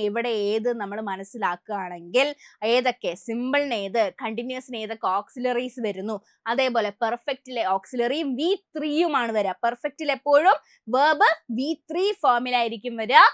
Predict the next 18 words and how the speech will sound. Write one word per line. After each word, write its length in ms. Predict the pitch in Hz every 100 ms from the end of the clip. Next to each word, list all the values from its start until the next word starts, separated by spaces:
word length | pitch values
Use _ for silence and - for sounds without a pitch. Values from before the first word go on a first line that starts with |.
| - _ 220
And 140 | 269 262
ഇവരെ 280 | 254 320 349 311
രണ്ടുപേരെയും 540 | 269 285 320 311 311
കൂടെ 140 | 294 285
ഒരുമിപ്പിക്കുമ്പോ 800 | 240 294 370 359 285 320 285 254
ബീൻ 380 | 202 269 339
എന്ന് 180 | 381 381
പറയുന്ന 340 | 330 302 294 294
ഒരു 120 | 277
സാധനം 480 | 285 254 262 339 453
പെർഫെക്റ്റ് 500 | 247 285 - 349 -
കണ്ടിന്യൂസിൽ 540 | 285 262 262 254 247 233
ഉണ്ട് 240 | 247 294
എന്ന് 220 | 311 240
നമ്മൾ 260 | 220 208 208 330 - _ -
പഠിച്ചു 300 | 196 185 - 180
വെക്കാം. 380 | - - - _ _ -
അപ്പോ 160 | 208